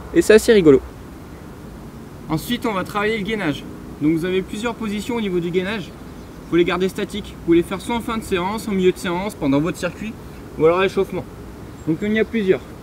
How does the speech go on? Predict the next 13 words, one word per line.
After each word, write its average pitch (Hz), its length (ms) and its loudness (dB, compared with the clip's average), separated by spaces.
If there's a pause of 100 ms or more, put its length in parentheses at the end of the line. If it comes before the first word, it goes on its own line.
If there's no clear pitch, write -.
(640)
La 123 80 -2
basique, 165 460 0 (200)
ça 165 100 -2
va 185 80 4
être 208 100 0
celle-ci. - 320 -4 (4000)
Après, - 300 -4 (960)
on 143 40 -8
peut 147 100 -2
passer 165 380 4 (340)
sur 202 100 0
le 196 60 4
côté. 185 320 2